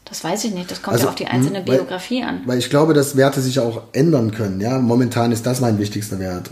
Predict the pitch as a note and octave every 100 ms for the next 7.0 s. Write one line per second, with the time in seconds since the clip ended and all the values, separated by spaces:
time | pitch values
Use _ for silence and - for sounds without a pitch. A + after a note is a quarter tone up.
0 | - - G2 G#2+ G#2 G#2 E2 A2+ A#2 A2
1 | A2+ A2 - - A2+ - G#2+ G2+ G#2 G#2+
2 | G2+ G2 F2+ F2 - F2+ - A2 - -
3 | G3+ G#3 G#3+ - A2 A2 G2 A2+ A2 -
4 | D#3+ D3 A#2+ - B2 A#2 A#2 A#2+ A#2+ A#2
5 | A2+ C3 C3 - C3 C3 - A#3 - -
6 | A2 B2+ G#2 B2+ B2 G#2+ - A#2 A2+ A2+